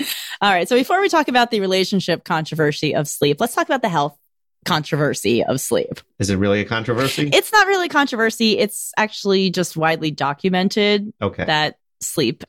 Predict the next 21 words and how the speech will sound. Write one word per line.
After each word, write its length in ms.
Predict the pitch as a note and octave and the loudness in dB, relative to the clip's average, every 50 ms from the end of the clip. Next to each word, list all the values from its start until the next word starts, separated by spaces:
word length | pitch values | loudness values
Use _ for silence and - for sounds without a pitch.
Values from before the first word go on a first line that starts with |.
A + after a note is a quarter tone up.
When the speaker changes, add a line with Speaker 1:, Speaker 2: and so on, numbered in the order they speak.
| _ - | _ -8
Speaker 1:
does 220 | D#3 - D3+ D3 C#3+ | -4 -4 -4 -4 -4
have 160 | D3+ C#3 C#3 | -6 -6 -4
a 40 | C3+ | -2
lot 160 | C#3 C#3 C3+ | -2 -2 -2
of 80 | C#3 C#3+ | -2 -2
impact 460 | G2+ C#3+ C3+ D3 C#3+ C3+ C3+ - - - | -2 -2 -2 -2 -4 -6 -6 -8 -8 -4
on 300 | C#3+ C#3 C3+ - C3+ C3+ | -2 0 0 0 0 0
our 160 | - C#3+ C#3+ | 0 0 0
overall 360 | C#3+ C#3 B2+ C3 A#2+ C3 B2 C#3+ | 0 -2 -2 0 0 0 0 0
health. 300 | D3 - - - - - _ _ _ _ _ _ _ _ _ - - | -2 -6 -8 -8 -16 -20 _ _ _ _ _ _ _ _ _ -6 -4
So 140 | G#3 - E3+ | -2 0 0
Speaker 2:
Okay. 60 | D#3 | 0
Speaker 1:
when 100 | D#3 D3+ | 2 0
we 80 | D3+ D3 | 0 0
look 180 | E3 E3 - | -2 -2 0
at 300 | E3 D#3 D#3 D#3 - - _ - - - - - - _ _ - | 0 0 2 0 0 -4 _ -20 -20 -20 -20 -20 -20 _ _ -6
poor 220 | - - C4+ B3+ | 0 2 2 2
sleep 240 | B3+ - - A3+ G#3+ | 2 2 -2 -2 -2
habits, 680 | - F3 E3 D#3 D#3+ D#3 D3+ D3+ D#3+ - - - - - - | 0 0 0 0 0 0 -2 -2 -4 -6 -10 -12 -12 -10 -6
um, 260 | - D#3+ D3+ D3 D3+ C#3 | -4 -2 -2 0 -2 -4
it 100 | - | -6